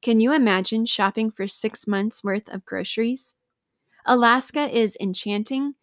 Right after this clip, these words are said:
full of rugged and chill people, extreme in every way, and completely bizarre. This week's question is,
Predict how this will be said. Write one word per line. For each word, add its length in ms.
full 200
of 200
rugged 480
and 160
chill 240
people, 520
extreme 640
in 240
every 320
way, 340
and 120
completely 840
bizarre. 500
This 360
week's 260
question 540
is, 500